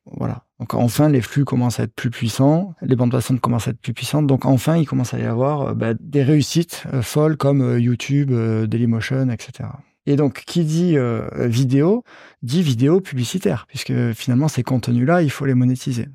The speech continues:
Et donc, le marché de la publicité vidéo à partir de deux mille neuf, deux mille dix, du fait de l'avènement de la D S L, a commencé à prendre, euh, fortement pour faire finalement, euh, écho à, ben, au, au monde de la publicité, euh, à la télé.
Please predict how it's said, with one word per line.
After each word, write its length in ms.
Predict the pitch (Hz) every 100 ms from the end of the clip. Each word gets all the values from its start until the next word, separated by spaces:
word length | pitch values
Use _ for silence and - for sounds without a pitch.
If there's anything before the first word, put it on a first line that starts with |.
| _
Et 80 | 139
donc, 180 | 135 -
le 80 | 131
marché 380 | 147 156 -
de 20 | 156
la 100 | 135
publicité 500 | 139 131 113 - 120
vidéo 520 | 120 139 143 143 143
à 60 | 131
partir 320 | 107 - 123
de 80 | 117
deux 140 | 127
mille 120 | 127
neuf, 120 | 123 117
deux 100 | 113
mille 140 | 110
dix, 360 | 120 214 - - _ -
du 160 | 175
fait 320 | 156 202 190
de 160 | 151 135
l'avènement 360 | 131 127 123 123
de 60 |
la 100 | 110
D 120 | 113
S 160 | 113 -
L, 180 | 170 208 -
a 80 | -
commencé 600 | - 143 143 - 170 196 - -
à 100 | 135
prendre, 400 | - 160 147 135
euh, 80 |
fortement 420 | 127 143 - 123 117 _ _
pour 180 | 139 110
faire 240 | - 156
finalement, 520 | - 120 120 151 156
euh, 80 | 110 - -
écho 460 | 160 - 180 220 170
à, 180 | 143
ben, 220 | 131 135 127
au, 140 | 127
au 140 | 135
monde 220 | 131 147 151
de 60 |
la 80 | 131
publicité, 580 | - 127 113 - 160 165
euh, 240 | 135 123 123
à 60 | 151
la 80 |
télé. 220 | 143 139